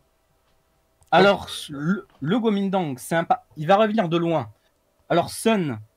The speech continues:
euh, va revenir sur le continent après la chute de Yuan Shikai et va tenter à deux reprises après, de remonter un gouvernement républicain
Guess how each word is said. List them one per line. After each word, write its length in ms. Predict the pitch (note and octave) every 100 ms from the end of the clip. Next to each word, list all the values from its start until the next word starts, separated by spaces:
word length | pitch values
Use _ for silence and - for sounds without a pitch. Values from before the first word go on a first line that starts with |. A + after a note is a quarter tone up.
| _ _ -
euh, 260 | A#2+ A#2+ A#2
va 160 | E3
revenir 320 | E3+ F3+ F#3+ -
sur 80 |
le 60 | D#3+
continent 380 | E3 - E3+ C#3+
après 180 | - C3
la 100 | B2+
chute 400 | - F#3 - A#2
de 80 | A#2+
Yuan 220 | A#2+ A#2+
Shikai 440 | D3 - G#3+ G#3+ D3+
et 60 |
va 120 | D#3+
tenter 240 | E3+ E3+ G3
à 100 | D#3+
deux 120 | F#3
reprises 540 | G3 F#3+ - G#3+ B3+
après, 580 | E3 - - E3+ E3+ D3+
de 120 | C3
remonter 360 | C#3+ F3 G3 A#3
un 80 | E3+
gouvernement 380 | D3+ F3 F3+ D#3+
républicain 680 | F3 F3 D#3+ F3+ - E3+